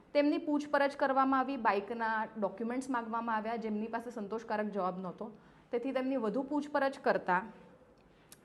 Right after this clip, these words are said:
તેઓ કોઈ પણ પ્રકારના આધાર પુરાવા નથી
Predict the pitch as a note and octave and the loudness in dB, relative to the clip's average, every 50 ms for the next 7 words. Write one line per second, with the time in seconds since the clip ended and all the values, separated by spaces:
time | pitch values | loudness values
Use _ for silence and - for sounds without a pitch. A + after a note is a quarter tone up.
0 | - - - - C4+ C4+ B3+ A3 G3 G#3+ A#3 - - - - - - - - - | -20 -20 -2 2 6 8 8 8 8 6 4 0 -4 -12 -18 -20 -20 -20 -14 0
1 | - C#4 D#4+ E4+ - - F4 D#4+ E4+ D4+ - C#4 C#4+ C#4 D4 C#4+ - - A3 A3 | 2 2 2 4 6 4 4 6 4 4 6 6 6 6 6 4 6 8 8 8
2 | G#3 A#3 B3+ B3+ B3 B3 B3+ B3 A#3+ A3+ A#3 A#3+ B3 A#3+ A3+ G#3+ G#3+ - - D4 | 6 4 0 -2 -2 -2 0 2 4 4 4 4 2 2 0 -2 -2 -2 0 0
3 | G#3+ | 0